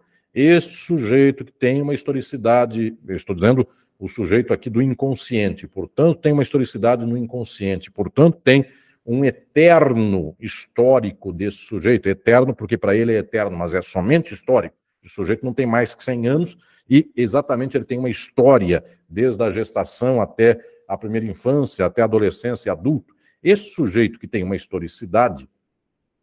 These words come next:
ao invés dele buscar um dispositivo de compreensão daquilo que é,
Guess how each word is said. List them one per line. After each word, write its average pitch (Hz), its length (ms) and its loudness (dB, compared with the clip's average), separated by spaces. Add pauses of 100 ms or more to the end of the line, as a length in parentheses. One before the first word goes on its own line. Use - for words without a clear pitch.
(400)
ao 147 120 2
invés 170 420 0
dele 170 220 0
buscar 117 800 -2
um 120 120 -8
dispositivo 143 640 -4
de 147 140 -6
compreensão 156 1160 0
daquilo 143 480 0
que 127 200 2
é, 143 160 4